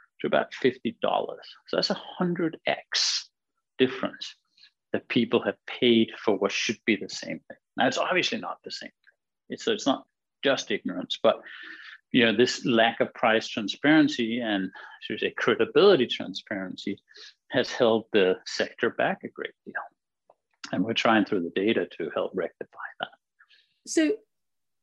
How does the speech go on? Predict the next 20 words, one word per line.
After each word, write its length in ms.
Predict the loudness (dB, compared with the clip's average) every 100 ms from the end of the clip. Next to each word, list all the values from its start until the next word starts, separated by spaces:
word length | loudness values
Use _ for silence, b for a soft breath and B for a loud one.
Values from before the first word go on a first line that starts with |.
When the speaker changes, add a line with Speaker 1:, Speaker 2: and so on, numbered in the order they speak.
| _ _
Speaker 2:
the 120 | 2 2
accountability 1000 | 4 2 2 -2 -4 4 6 6 2
part 320 | -4 -6 -8 -8
of 80 |
this 240 | -8 -10 -8
is 320 | -6 -6 -6
then 220 | -2 -2
about 320 | 0 -2 -2
the 80 | -2
reputation 720 | -4 -6 -10 -4 -4 -4 -6
of 80 | -6
the 80 | -8
project, 480 | -6 -4 -2 -6 -4
but 120 | -2
also 520 | 0 -2 -2 0 0
about 240 | 0 -4 -4
making 260 | -6 -6
sure 220 | -4 -2
that 180 | -2 -2
the, 300 | -2 -2 -2